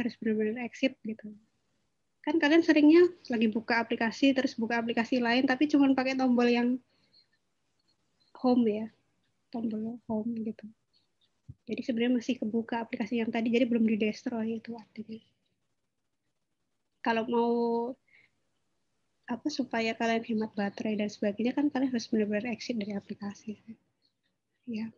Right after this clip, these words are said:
karena makan memori berarti makan penggunaan baterai juga. Itu sih. Ada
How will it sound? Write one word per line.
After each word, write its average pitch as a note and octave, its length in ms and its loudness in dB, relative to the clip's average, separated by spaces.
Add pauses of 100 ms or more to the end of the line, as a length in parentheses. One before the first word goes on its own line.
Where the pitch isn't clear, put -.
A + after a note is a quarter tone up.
karena A#3 240 -4
makan B3 320 -2
memori B3 400 2
berarti D4+ 720 2 (1120)
makan A#3 160 0
penggunaan A3+ 400 0
baterai G#3 400 -2
juga. G#3+ 320 -14 (880)
Itu A3+ 80 -6
sih. G#3+ 240 -10 (3000)
Ada A3+ 80 -10